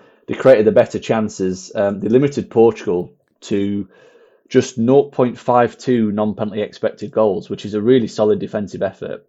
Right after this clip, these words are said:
And that kind of continues a trend from U-, of Uruguay under new manager Diego Alonso. Um, against South Korea, just nought point seven two expected goals.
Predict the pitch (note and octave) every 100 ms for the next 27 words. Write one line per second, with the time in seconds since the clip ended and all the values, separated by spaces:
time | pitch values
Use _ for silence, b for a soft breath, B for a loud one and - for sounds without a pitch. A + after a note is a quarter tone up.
0 | - G#2+ C3 - C#3+ C3 A2 - G#2 F#2
1 | A#2 A2+ G2 F#2 - A2 G#2+ F#2 F2+ -
2 | - G2 G2 A2 G#2+ A2+ A2+ A#2 A2+ G#2
3 | A2 G#2+ - F2+ F2+ F2 A2 G#2 G2 F#2+
4 | F#2 A2 G2+ G2 F#2+ F2+ G2 F2+ b b
5 | b b - G#2 G2 G2 G#2 G#2 G2 F#2
6 | F2+ - F#2+ F#2+ F#2+ A2+ - G#2 - -
7 | A2+ A2+ G#2+ - A2 G#2+ A2 A2 - G#2+
8 | G#2 - A2 - - A2 - G#2 G#2+ A2
9 | G#2+ -